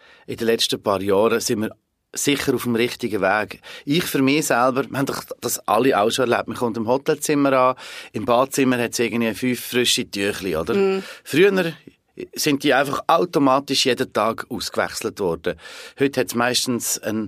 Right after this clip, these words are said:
Speaker 1: Beschreibung dort und heisst, wenn man Tüchli ausgewechselt will haben, soll man sie am Boden legen und, äh,
Speaker 2: Ja.
Speaker 1: sonst werden sie nicht ausgewechselt. Und ich bin jetzt wirklich auch so, dass ich dann nicht einfach mal alle Tüchli irgendwie anbrauche. Es klingt jetzt alles ein bisschen blöd,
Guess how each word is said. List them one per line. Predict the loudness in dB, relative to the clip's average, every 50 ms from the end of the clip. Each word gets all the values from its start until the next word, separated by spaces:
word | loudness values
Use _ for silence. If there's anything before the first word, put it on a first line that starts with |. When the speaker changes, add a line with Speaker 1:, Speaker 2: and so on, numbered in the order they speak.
| -10 -6 _
Speaker 1:
Beschreibung | -2 0 0 0 0 0 0 -2 -4 -2
dort | 2 2 2 2 0 -2
und | -2 -2
heisst, | -2 -2 -2 -2
wenn | -2 -2
man | -2 -4 -2
Tüchli | 0 0 0 0 -2 -4 -4 -4 -4 -4 -6 -14 -8 -4
ausgewechselt | -2 -2 -2 0 0 0 0 0 0 -2 -4 -4 -2
will | -4 -4 -4 -2
haben, | 0 0 0 0 -2 -6 -14 -14 -4
soll | 0 0 0
man | 2 0
sie | 0 -2 -2
am | 0
Boden | 2 0 2 4 2 2
legen | 2 0 -2 _ -2 -2 -2 -2 -4 -12 -20 -20 -12 -4
und, | -2 -2 0 0 0
äh, | 0 0 2 2 2 2 0 0 0
Speaker 2:
Ja. |
Speaker 1:
sonst | 0 0 0 2 2
werden | 0 0 0 -2 -6
sie | -8 -8
nicht | -6 -6
ausgewechselt. | -8 -8 -4 -2 -2 -2 -2 -4 -6 -8 -6 -4
Und | -2 -2
ich | -2 -2 -4 -8 -10 -14 -20 -20 -20 -20 _ _
bin | -2 -2
jetzt | 0 2 0
wirklich | 0 2 0 -2 0
auch | 2 2 2 2
so, | 2 0 0 0
dass | 0 -2 -2
ich | -4 -4 -2
dann | -2 0 0
nicht | 0 -4 -4 -8 -12 -14 _ -20 -18 -18 -10 -4
einfach | -2 -2 -2 0
mal | 0 2 4
alle | 4 4 4 2
Tüchli | 0 2 2 2 2 4 2 2
irgendwie | 2 2 2 2 4 4
anbrauche. | 4 4 4 4 4 2 2 2
Es | -2 0 2
klingt | 2 2 2 0
jetzt | 0 2 2
alles | 2 2 2
ein | 0
bisschen | -2 0
blöd, | 2 4 4 4 4 2